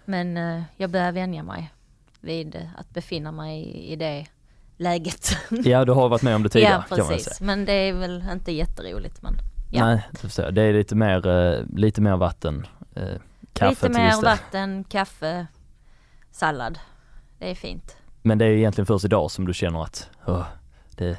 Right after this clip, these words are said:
Speaker 2: nu börjar det ta
Speaker 1: Ja,
Speaker 2: lite på dig.
Speaker 1: precis. Jag, jag har det inte så tufft. Jag ligger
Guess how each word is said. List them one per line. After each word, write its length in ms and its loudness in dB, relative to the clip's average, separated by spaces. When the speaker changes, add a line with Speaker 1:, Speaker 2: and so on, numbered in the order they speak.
Speaker 2:
nu 140 2
börjar 180 6
det 60 6
ta 80 8
Speaker 1:
Ja, 120 6
Speaker 2:
lite 140 -4
på 80 -4
dig. 100 -2
Speaker 1:
precis. 320 -4
Jag, 580 0
jag 120 0
har 200 2
det 60 -2
inte 160 -4
så 240 0
tufft. 360 -8
Jag 180 2
ligger 380 -2